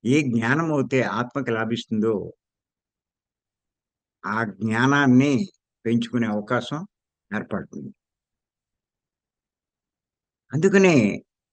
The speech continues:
ఆ వాక్కుని ఆ రకంగా ఉపయోగిస్తున్నాం.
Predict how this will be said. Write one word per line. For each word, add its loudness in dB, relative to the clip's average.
ఆ 4
వాక్కుని 2
ఆ -4
రకంగా -2
ఉపయోగిస్తున్నాం. -6